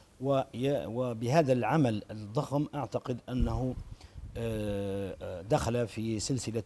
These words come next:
ال-، ال-، ال-، ال-، الكتب والمؤلفات المهمة في موضوع العمل. نحن المالكية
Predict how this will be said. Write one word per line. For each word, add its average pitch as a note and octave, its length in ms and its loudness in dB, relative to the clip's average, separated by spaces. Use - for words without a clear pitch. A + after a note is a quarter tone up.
ال-، G2+ 140 -4
ال-، F#2+ 460 -8
ال-، F#2 300 -10
ال-، F#2+ 280 -10
الكتب A#2+ 520 -2
والمؤلفات G#2+ 760 2
المهمة B2+ 600 4
في B2 180 0
موضوع A2+ 340 0
العمل. G#2 300 0
نحن C3 520 4
المالكية B2 800 2